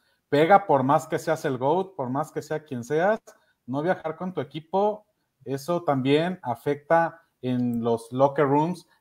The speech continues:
y en la cohesión. Y bueno, vamos a pasar ahora al último de nuestros partidos, el cual será el primero que veremos en esta semana, el partido con el que vamos a abrir la semana. Los Saints visitan a unos Cardinals que van cero tres de locales.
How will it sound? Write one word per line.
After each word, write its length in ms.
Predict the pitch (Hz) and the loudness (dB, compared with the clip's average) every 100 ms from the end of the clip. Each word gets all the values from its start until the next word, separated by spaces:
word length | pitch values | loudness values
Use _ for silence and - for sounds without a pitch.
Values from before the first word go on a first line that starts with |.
| - | -10
y 80 | 131 | -4
en 120 | 131 | 0
la 160 | 127 | 0
cohesión. 520 | - 117 - 135 110 - _ _ | 0 -4 -2 -6 -6 -12 _ _
Y 300 | 143 208 269 | -6 -4 -2
bueno, 240 | 180 220 247 | -2 0 2
vamos 240 | 190 247 | 0 0
a 100 | - | -2
pasar 460 | 143 139 185 214 208 | -2 2 4 4 2
ahora 380 | 135 143 185 202 | 0 2 4 4
al 320 | 202 135 131 - _ _ _ _ _ | 2 -4 -4 -8 _ _ _ _ _
último 440 | 190 262 262 196 147 | -2 -2 -2 -2 -2
de 60 | |
nuestros 300 | 135 127 127 | -4 -8 -8
partidos, 500 | 131 123 156 170 160 | -6 -6 -4 -6 -6
el 140 | 127 120 | -8 -2
cual 180 | 143 | -2
será 460 | 143 139 143 143 - _ | 0 0 0 0 -8 _
el 260 | 127 131 - | -6 -4 -2
primero 540 | 139 151 180 131 - _ _ | 0 2 2 2 -4 _ _
que 120 | 131 | -4
veremos 400 | 127 135 147 143 | -2 0 -2 -2
en 180 | 147 139 | -2 -2
esta 240 | 139 147 | -2 -4
semana, 560 | 147 151 156 170 196 - - _ 135 | -2 0 0 0 -2 -4 -20 _ -2
el 340 | 143 147 139 | 2 2 2
partido 580 | 143 135 165 196 233 226 | 2 2 0 2 4 4
con 200 | 185 165 | 0 -4
el 100 | 143 | -2
que 80 | 143 | -2
vamos 300 | 175 226 202 | 0 0 0
a 40 | |
abrir 160 | 170 196 | 0 0
la 100 | 220 | 0
semana. 540 | 170 185 233 247 247 _ _ | 0 0 0 -2 -6 _ _
Los 260 | 139 156 151 | 0 0 2
Saints 300 | 208 247 214 | 0 0 -4
visitan 400 | 202 226 247 220 | -6 0 2 2
a 60 | |
unos 200 | 240 233 | 0 0
Cardinals 560 | - 214 240 254 269 - _ _ _ _ | 2 2 2 -2 -2 -4 _ _ _ _
que 140 | 131 | -2
van 240 | 143 208 - | 0 -2 -4
cero 380 | - 196 214 233 | -4 2 4 4
tres 280 | 190 226 226 | 4 2 2
de 80 | 220 | 0
locales. 680 | 165 185 233 165 139 - | 4 6 6 4 -4 -16